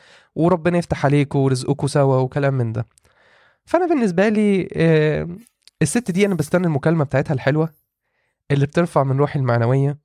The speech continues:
بصوتها. عارف الناس الكبار، الصوت اللي هو اللي فيه الحكمة وال-، والفخامة دوت و-، وفيه تفاؤل وحنية.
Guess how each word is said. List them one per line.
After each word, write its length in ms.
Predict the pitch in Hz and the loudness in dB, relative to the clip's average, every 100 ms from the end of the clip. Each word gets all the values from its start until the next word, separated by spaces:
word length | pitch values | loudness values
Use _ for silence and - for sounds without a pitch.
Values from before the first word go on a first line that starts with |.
| _ | _
بصوتها. 440 | - - 165 156 | -6 -4 -2 0
عارف 200 | 151 208 | -2 0
الناس 200 | 160 160 | 0 0
الكبار، 360 | 156 127 135 139 | -2 -2 0 0
الصوت 320 | 135 147 143 | 0 -4 -4
اللي 160 | 120 120 | -2 0
هو 280 | 123 113 110 - - _ - | 0 -2 -6 -14 -20 _ -6
اللي 100 | 143 | -2
فيه 120 | - | 0
الحكمة 600 | 196 - - 143 131 127 | -2 -2 -2 0 2 2
وال-، 440 | 123 123 120 120 123 | 0 0 -2 -4 -4
والفخامة 720 | 123 123 139 147 143 135 127 | -4 -2 -2 2 2 2 2
دوت 480 | 131 131 127 - 127 | 2 2 0 -2 -4
و-، 200 | 123 123 - - _ | -2 -2 -6 -20 _
وفيه 200 | 143 127 | -8 -4
تفاؤل 580 | 185 165 156 151 - 139 | -2 0 2 2 2 0
وحنية. 760 | 131 - 139 147 139 139 131 | 0 -2 -2 0 2 2 2